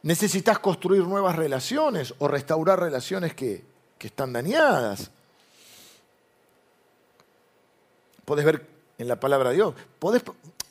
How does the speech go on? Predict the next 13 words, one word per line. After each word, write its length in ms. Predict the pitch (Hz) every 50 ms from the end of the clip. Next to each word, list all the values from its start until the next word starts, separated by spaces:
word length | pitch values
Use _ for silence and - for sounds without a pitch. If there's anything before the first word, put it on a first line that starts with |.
| _ -
como 240 | - 147 143 131 139
meta, 340 | 170 226 - - - 135 -
por 140 | 127 135
ejemplo, 340 | 127 - - 190 165 143 143
yo 140 | 127 - 190
sé 180 | - - 254 -
que 80 | -
está 180 | 156 - 165 156
costando 520 | - 123 - - 202 226 233 202 170 151
con 80 | 131 123
la 120 | 120 110
pandemia. 600 | - 120 123 147 196 220 226 202 165 143 131 120 - - - - -
Decís, 220 | - - 185 165